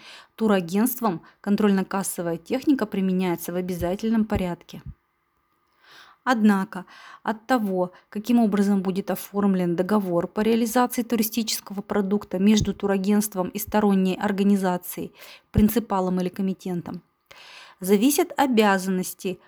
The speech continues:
по регистрации и применению контрольно-кассовой техники. А именно,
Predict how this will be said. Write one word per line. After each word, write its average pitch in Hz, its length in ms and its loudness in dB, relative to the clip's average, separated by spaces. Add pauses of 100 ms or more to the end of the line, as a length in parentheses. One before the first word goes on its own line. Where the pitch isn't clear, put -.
(160)
по - 80 -2
регистрации 190 880 -2
и 285 180 0
применению 240 640 4
контрольно-кассовой 190 960 -6
техники. 175 760 -14 (1500)
А 285 140 0
именно, 180 600 2